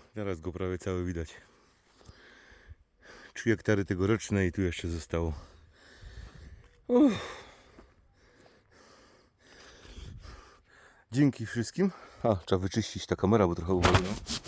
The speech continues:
Dzięki wszystkim za to, że jeździli i zwozili. I oczywiście tym, co poczułują się, odwdzięczą otwieraniem burt i zamykaniem. A najbardziej dzięki tym, co,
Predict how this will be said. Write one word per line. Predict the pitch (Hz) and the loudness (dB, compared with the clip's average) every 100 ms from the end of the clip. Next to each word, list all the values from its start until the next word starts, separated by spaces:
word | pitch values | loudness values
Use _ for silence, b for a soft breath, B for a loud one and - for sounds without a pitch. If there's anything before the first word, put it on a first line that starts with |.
| - - - - - - - - B B B B B B 107 | -12 -8 -8 -8 0 0 0 -8 B B B B B B -2
Dzięki | 127 117 | 0 0
wszystkim | 110 110 - 123 | -4 -8 -2 0
za | 107 | 2
to, | 107 107 | 2 2
że | 107 | 2
jeździli | 104 98 113 175 B B B B | 2 0 0 0 B B B B
i | - | -4
zwozili. | 110 107 104 113 165 151 B B B - | -2 0 0 0 -4 -4 B B B 0
I | |
oczywiście | 113 - 101 101 - 101 B B B B B | 0 0 -4 -6 -4 -4 B B B B B
tym, | - 101 | -6 -4
co | 110 | -4
poczułują | 98 98 107 104 | -4 -2 0 0
się, | 92 101 | 0 -2
odwdzięczą | 92 85 107 - 98 92 - b b b b b 104 | -2 0 0 0 -4 -4 -8 b b b b b -12
otwieraniem | - 95 95 113 | -4 -2 0 2
burt | 190 185 | 2 0
i | 180 | 0
zamykaniem. | 165 160 165 165 165 156 B B B B _ _ _ _ - B B B B | 2 2 2 2 2 0 B B B B _ _ _ _ -20 B B B B
A | 104 | -2
najbardziej | 113 113 113 120 | 2 2 2 2
dzięki | 120 127 127 | 4 4 2
tym, | 113 120 | 2 2
co, | - 113 | 2 0